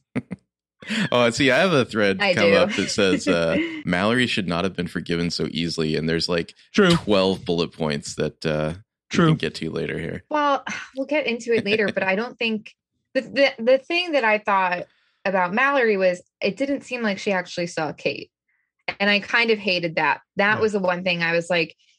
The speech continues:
Speaker 3: I felt like they should have either done it or not done it. They should have either had Mallory not see her at all and it be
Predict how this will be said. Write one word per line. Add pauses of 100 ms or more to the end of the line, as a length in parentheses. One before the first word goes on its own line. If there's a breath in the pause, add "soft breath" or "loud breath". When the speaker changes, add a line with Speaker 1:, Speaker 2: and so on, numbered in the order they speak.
(160)
Speaker 3:
I
felt
like
they
should
have
either
done
it
or
not
done
it.
They
should
have
either
had
Mallory
not
see
her
at
all
and
it
be